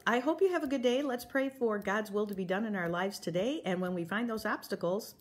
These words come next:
we patiently wait, 'cause there could be something going on. Somebody needs to run into us so that we can talk to them, or they can listen.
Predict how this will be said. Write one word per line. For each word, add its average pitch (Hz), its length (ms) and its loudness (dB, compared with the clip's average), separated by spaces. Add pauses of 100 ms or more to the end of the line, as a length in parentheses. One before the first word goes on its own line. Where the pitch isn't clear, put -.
(1080)
we 131 60 -6
patiently 190 500 -2
wait, 190 280 -2
'cause 131 180 -4
there 127 80 -6
could 208 200 0
be 208 120 -2
something 175 360 -2
going 160 320 -2
on. 139 260 -2 (180)
Somebody 190 340 0
needs 180 260 0
to 160 80 -4
run 160 200 0
into 170 280 -2
us 139 160 -2
so 139 120 -2
that 139 200 -2
we 151 120 -2
can 135 200 -6
talk 156 300 0
to 147 60 -2
them, 135 200 0
or 143 80 -2
they 139 140 0
can 139 160 -4
listen. 147 400 -2